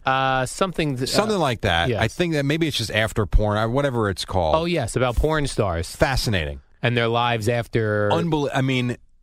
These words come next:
Speaker 2: the one I was struck by most, and I don't remember their names, but the, there was the one guy who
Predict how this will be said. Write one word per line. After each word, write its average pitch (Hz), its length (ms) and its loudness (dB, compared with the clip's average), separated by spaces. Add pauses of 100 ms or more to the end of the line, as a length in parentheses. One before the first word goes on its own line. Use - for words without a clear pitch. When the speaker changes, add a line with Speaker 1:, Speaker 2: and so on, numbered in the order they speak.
Speaker 2:
the 135 160 0
one 139 340 0
I 185 120 0
was 151 160 -2
struck 147 260 -2
by 131 140 0
most, 123 280 0
and 117 60 2
I 120 80 2
don't 127 240 0
remember 98 600 0
their 98 120 0
names, 82 500 -2 (360)
but 104 180 -2
the, 113 240 0
there 117 140 0
was 113 180 -2
the 104 120 0
one 120 380 -2
guy 90 540 -2 (460)
who 113 800 -2